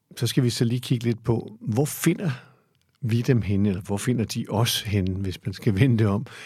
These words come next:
Øhm, er det i sportsklubber, foreninger, i,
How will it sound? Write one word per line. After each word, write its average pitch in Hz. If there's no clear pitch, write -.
Øhm, 95
er 113
det 147
i 202
sportsklubber, 180
foreninger, 175
i, 113